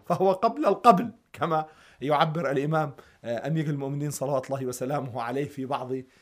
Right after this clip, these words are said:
آه، فقرات نهج البلاغة أو في بعض خطبه الشريفة، آه، في نهج البلاغة.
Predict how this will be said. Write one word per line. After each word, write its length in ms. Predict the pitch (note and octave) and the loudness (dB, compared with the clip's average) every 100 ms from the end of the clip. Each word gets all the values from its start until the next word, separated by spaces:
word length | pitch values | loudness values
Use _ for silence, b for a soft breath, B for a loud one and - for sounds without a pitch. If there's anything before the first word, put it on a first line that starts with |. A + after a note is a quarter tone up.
| b b | b b
آه، 260 | G#2+ G#2 G#2 | -6 -6 -8
فقرات 460 | - D3+ D3 C#3+ | -8 -4 -4 -4
نهج 220 | B2+ A2 | -6 -6
البلاغة 400 | B2 A#2 B2 A2+ | -6 -4 -4 -4
أو 60 | G2 | -8
في 120 | A2+ | -6
بعض 180 | A2+ A#2 | -6 -6
خطبه 540 | - A#2+ C3+ A#2 A2+ - | -8 -6 -4 -4 -8 -10
الشريفة، 580 | - A#2+ B2+ B2 A#2+ - b b - | -8 -4 -4 -4 -8 -10 b b -4
آه، 120 | G#2+ | -4
في 180 | - C#3+ | 0 0
نهج 240 | C#3+ G2+ | 0 -6
البلاغة. 440 | G2+ G2 G2+ F#2+ | -8 -6 -8 -10